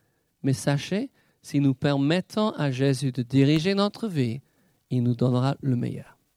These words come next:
Jean chapitre cinq, peut-être vous y tournez, et verset trente. Jean cinq, trente. Jésus a beaucoup de choses à dire à propos de la volonté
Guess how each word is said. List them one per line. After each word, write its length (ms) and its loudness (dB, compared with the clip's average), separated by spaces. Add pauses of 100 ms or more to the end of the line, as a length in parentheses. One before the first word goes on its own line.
(1600)
Jean 320 12
chapitre 440 6
cinq, 280 0
peut-être 180 0
vous 140 2
y 140 2
tournez, 420 0 (440)
et 80 2
verset 340 2
trente. 440 -4
Jean 380 2
cinq, 500 -2 (100)
trente. 600 0 (3750)
Jésus 260 0
a 80 2
beaucoup 460 8
de 100 -2
choses 320 0
à 100 -2
dire 380 0
à 80 -4
propos 360 -4
de 100 0
la 140 0
volonté 760 2